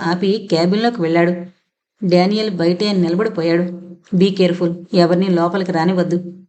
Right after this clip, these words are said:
బిత్రోచికి నైవేద్యం పెట్టే సమయం ఆసన్నమైంది," అంటూ లోపలికి నడిచి డోర్ దగ్గరకు వేశాడు పీటర్సన్. లెవెన్ ఫిఫ్టీ నైన్ పిఎం. క్యాబిన్ మధ్యలో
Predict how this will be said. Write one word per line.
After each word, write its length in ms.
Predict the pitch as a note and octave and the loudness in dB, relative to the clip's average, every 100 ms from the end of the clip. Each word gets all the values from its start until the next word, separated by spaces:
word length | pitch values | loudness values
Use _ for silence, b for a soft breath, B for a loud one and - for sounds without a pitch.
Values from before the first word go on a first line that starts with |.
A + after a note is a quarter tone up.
| _ - | _ -2
బిత్రోచికి 560 | F#3+ F#3 G3+ G3 - | 0 2 2 2 0
నైవేద్యం 480 | G3 E3+ F3+ F#3+ F#3+ | 2 2 2 0 0
పెట్టే 260 | F#3 F3+ F#3 | 0 0 -2
సమయం 420 | F3+ E3 F3+ F#3+ | -2 0 0 0
ఆసన్నమైంది," 840 | F#3 E3+ G#3 G3+ E3+ F3 F3 F3+ - F3+ - _ _ _ - - | -2 -2 0 2 2 4 2 -2 -10 -18 -20 _ _ _ -10 4
అంటూ 420 | F#3+ F#3 F3+ F#3+ | 6 6 4 2
లోపలికి 600 | G#3 E3+ F3+ F#3 A3+ A3+ | 2 0 0 -2 -4 -2
నడిచి 640 | G3+ E3+ F3 G#3+ G3+ G3+ - | 0 0 0 0 -2 -2 -4
డోర్ 300 | F#3+ F3 G3 | 0 2 2
దగ్గరకు 480 | F3+ E3 E3 A#3 G#3 | -2 -2 0 -2 -2
వేశాడు 440 | E3 D#3+ D#3+ F3 | -4 -2 -2 0
పీటర్సన్. 600 | B3+ - D#3+ D#3+ E3 D#3+ E3 - _ _ _ _ | 0 0 -2 -2 -2 -2 -2 -6 _ _ _ _
లెవెన్ 420 | F#3+ F3+ F3+ G#3 | 2 2 2 -2
ఫిఫ్టీ 400 | G#3 G3+ F#3 G3 | -4 -6 -4 0
నైన్ 400 | F#3+ F3+ F3+ F#3+ | 2 4 2 0
పిఎం. 300 | F3+ D#3+ E3+ E3+ _ _ _ _ _ - | -2 0 0 -2 _ _ _ _ _ 0
క్యాబిన్ 460 | F#3+ G3+ A3 A#3+ | 2 2 2 0
మధ్యలో 640 | G#3+ F3 F3 G#3+ G#3+ G#3+ | 0 -2 0 0 0 -2